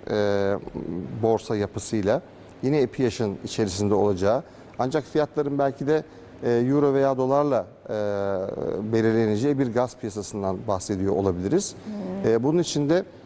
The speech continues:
Speaker 1: e, fiziki altyapı olarak Türkiye'ye gazın giriş noktalarıyla çıkış noktalarındaki kapasitelerin artması gerekiyor aslında. Yatırım kısmı da bundan ibaret. Ama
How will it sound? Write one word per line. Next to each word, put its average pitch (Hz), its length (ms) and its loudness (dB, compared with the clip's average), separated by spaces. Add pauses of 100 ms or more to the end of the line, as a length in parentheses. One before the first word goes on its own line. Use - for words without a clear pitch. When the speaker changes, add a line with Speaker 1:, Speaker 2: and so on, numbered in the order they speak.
(200)
Speaker 1:
e, 120 360 2
fiziki 143 460 0
altyapı 120 380 0
olarak 117 320 2
Türkiye'ye 135 580 0 (320)
gazın 127 320 2
giriş 131 300 0
noktalarıyla 110 420 0
çıkış - 300 -8
noktalarındaki 110 540 -2
kapasitelerin 135 480 -4
artması 120 340 -4
gerekiyor 92 360 -2
aslında. 113 420 -2 (380)
Yatırım 127 300 0
kısmı 123 340 -2
da 139 160 0
bundan 120 260 0
ibaret. 104 380 0 (320)
Ama 147 280 0